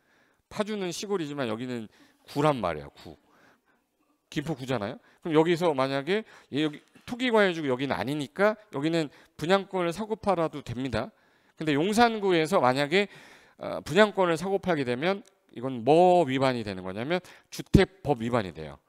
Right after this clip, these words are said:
위반되면 삼 년 이하의 징역 또는 삼천만 원 이하 해당 벌금 받아요. 양 당사자 다. 그러니까 이게 지금 제가 말하는 게 되게 복잡할 수 있는데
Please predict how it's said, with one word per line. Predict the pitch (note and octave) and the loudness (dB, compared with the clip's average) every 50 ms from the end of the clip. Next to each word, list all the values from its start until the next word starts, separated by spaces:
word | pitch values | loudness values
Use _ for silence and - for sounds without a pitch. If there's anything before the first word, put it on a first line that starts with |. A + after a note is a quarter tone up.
| _ _ _ _ _ _ _ _ - | _ _ _ _ _ _ _ _ -6
위반되면 | - D3 D#3+ G3 F#3 E3+ E3 D3+ D3 C#3+ | -2 4 6 6 6 6 2 0 0 -4
삼 | - - B3 B3 | -4 -4 -6 -4
년 | A#3+ A#3 G#3+ F#3+ | -2 -2 -2 -2
이하의 | F3+ E3+ D#3 C#3+ B2+ | -2 -2 -2 -2 -4
징역 | - B2+ B2 D3+ F#3+ G#3 - - - | -6 -8 -4 -4 -4 -4 -4 -8 -8
또는 | - D3+ C#3+ | -6 -6 -4
삼천만 | D#3 G#3 G#3+ - - F#3+ F3+ F3 E3 | -4 -6 -8 -8 -12 -6 -2 -2 0
원 | D3+ C#3 B2 | 0 0 -2
이하 | A#2 A2+ B2 | -2 -2 -2
해당 | D3 C3+ A#2+ G2+ | -2 -4 -6 -6
벌금 | G#2 G#2+ A2+ A#2+ B2+ A2 F#2+ E2 | -4 -4 -4 -4 -6 -10 -10 -12
받아요. | D2+ C2+ - C#2 B1 C2 _ _ _ _ _ _ _ _ _ _ _ _ - | -14 -16 -16 -20 -20 -20 _ _ _ _ _ _ _ _ _ _ _ _ -6
양 | B2+ C#3+ C3+ | -6 -4 -4
당사자 | C3 C3+ C3 A#2 A2+ G#2+ F#2+ | -6 -8 -8 -8 -4 -4 -2
다. | - - E2+ - - _ _ _ _ _ _ _ _ _ _ _ _ _ _ | -2 -2 -6 -6 -12 _ _ _ _ _ _ _ _ _ _ _ _ _ _
그러니까 | - E3+ C#3+ E3 | -2 0 2 2
이게 | D#3 - - - - - - - - _ _ _ _ _ _ _ _ _ _ - | 0 0 -2 -8 -20 -20 -20 -20 -20 _ _ _ _ _ _ _ _ _ _ -10
지금 | - E3+ D#3+ | -8 -2 2
제가 | E3+ F3 E3 | 4 4 4
말하는 | C3 A#2+ A#2+ D3 F#3+ G3 F#3 E3 | 6 8 8 8 8 6 4 0
게 | D#3 C#3 | -2 -2
되게 | - C#3 B2 | -2 -4 -4
복잡할 | - C#3+ - A#3 A3 F#3 F#3 D#3+ | -4 -2 4 4 4 4 4 0
수 | - D3+ | 0 -6
있는데 | B2 G#2+ A2 A2 A#2 C#3 B2 F2+ | -8 -6 -8 -6 -4 -2 -2 -4